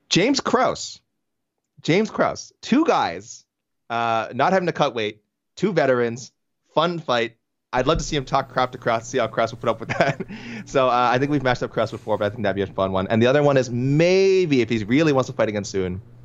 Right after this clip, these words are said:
replace Sean Brady and fight, uh, Bilal Muhammad, uh, in a welterweight bout at, uh, or maybe a catchweight bout if it's easier for them, uh, December nineteenth.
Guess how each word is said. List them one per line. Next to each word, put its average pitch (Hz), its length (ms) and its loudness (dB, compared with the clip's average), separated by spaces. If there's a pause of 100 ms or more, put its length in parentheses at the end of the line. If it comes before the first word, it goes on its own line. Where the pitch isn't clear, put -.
(520)
replace 135 320 4
Sean 117 340 2
Brady 104 340 2
and 95 140 -4
fight, 95 360 0
uh, 92 220 4
Bilal 98 320 4
Muhammad, 87 440 2 (240)
uh, 80 380 2
in 95 80 2
a 92 40 2
welterweight 87 380 0
bout 73 240 -2
at, 78 340 -2
uh, 73 240 4
or 101 80 4
maybe 185 180 4
a 175 40 2
catchweight 151 340 0
bout 87 140 2
if 87 80 -4
it's - 80 -10
easier 87 200 -4
for 82 100 -12
them, 78 120 -10 (260)
uh, 92 140 2
December 87 300 2
nineteenth. 76 340 -6